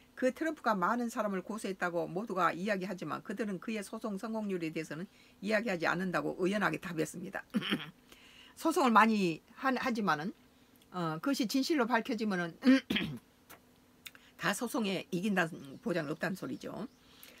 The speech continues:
또 도널드, 어, 트럼프의 팀은 "우리를 제소하기 전에 영화를 보기 위해 기다려야 한다며 나는 꼭 이것이 그가 싫어할 만한 영화라고 생각하지 않고 그가 영화를 보면 놀랄 것이라고 생각한다"고 덧붙였습니다.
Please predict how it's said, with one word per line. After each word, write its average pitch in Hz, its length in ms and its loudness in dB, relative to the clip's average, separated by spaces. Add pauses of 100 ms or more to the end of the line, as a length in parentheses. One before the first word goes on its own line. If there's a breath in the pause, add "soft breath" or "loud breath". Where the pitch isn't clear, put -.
(320 loud breath)
또 254 280 8
도널드, 240 420 4 (400)
어, 170 500 2
트럼프의 208 600 0
팀은 165 400 -4
"우리를 220 360 0
제소하기 226 400 0
전에 170 280 -2
영화를 190 320 0
보기 185 220 -4
위해 147 240 0
기다려야 185 480 0
한다며 143 500 -6 (420 loud breath)
나는 220 220 4
꼭 254 180 0
이것이 196 300 -2
그가 208 260 0
싫어할 247 480 -2
만한 185 300 0
영화라고 165 400 2
생각하지 185 340 -2
않고 135 380 -4 (320 loud breath)
그가 208 280 2
영화를 202 300 2
보면 165 260 -2
놀랄 185 300 0
것이라고 160 380 -2
생각한다"고 151 440 -2
덧붙였습니다. - 760 -6